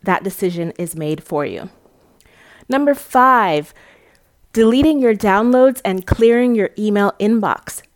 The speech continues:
So doing this simple thing helps you stay organized and stay on top of things to make sure that nothing gets missed. During the day, I download so many files and photos and everything to my desktop. That's from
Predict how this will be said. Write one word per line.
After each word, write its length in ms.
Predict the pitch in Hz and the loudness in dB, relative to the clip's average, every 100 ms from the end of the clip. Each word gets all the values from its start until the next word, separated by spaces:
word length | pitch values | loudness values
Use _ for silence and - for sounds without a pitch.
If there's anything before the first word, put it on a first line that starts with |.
| _ | _
So 360 | - - 202 190 | -8 2 2 2
doing 420 | - 269 302 254 | -2 -2 0 0
this 200 | 208 - | 0 -2
simple 340 | - 285 302 | -4 -4 -4
thing 320 | 294 254 233 226 | 0 0 0 0
helps 280 | 214 202 196 | -2 -4 -8
you 60 | |
stay 240 | - 175 151 - | -6 -6 -6 -4
organized 760 | 226 247 262 254 247 254 247 | -2 -2 0 2 2 0 -2
and 140 | 175 165 | -8 -6
stay 160 | - | -6
on 120 | 160 170 | -6 -4
top 240 | 214 233 | -2 -2
of 80 | 233 | 0
things 360 | 240 226 233 | 0 0 -2
to 100 | - | -6
make 160 | 190 180 | -6 -6
sure 160 | - 180 | -6 -8
that 160 | 165 | -6
nothing 280 | 156 170 247 | -8 -8 -4
gets 200 | 311 320 | -4 -4
missed. 340 | 269 277 - - - - - - | -2 -2 -4 -14 -20 -20 -20 -2
During 240 | 220 254 | 2 2
the 100 | 285 | 2
day, 440 | 226 226 226 302 - - - _ - | 4 4 4 2 -2 -14 -20 _ -2
I 340 | 208 208 226 220 | 0 2 2 2
download 520 | 214 202 196 190 185 | 2 2 0 0 -2
so 340 | - - 208 | -8 -2 0
many 220 | 240 269 | 2 0
files 580 | 294 - 202 214 226 226 | -2 0 2 4 2 0
and 140 | 196 185 | -4 -8
photos 680 | _ 214 214 214 220 214 | _ 2 4 4 2 2
and 140 | 185 185 | -2 -2
everything 340 | 202 202 208 | -2 -2 -4
to 120 | - | -6
my 140 | 190 160 | -8 -4
desktop. 580 | 180 190 - 208 180 - - - - | -2 -4 -2 0 0 -2 -20 -14 -2
That's 280 | 190 196 | -2 -2
from 380 | - 185 170 165 | -6 -6 -4 -6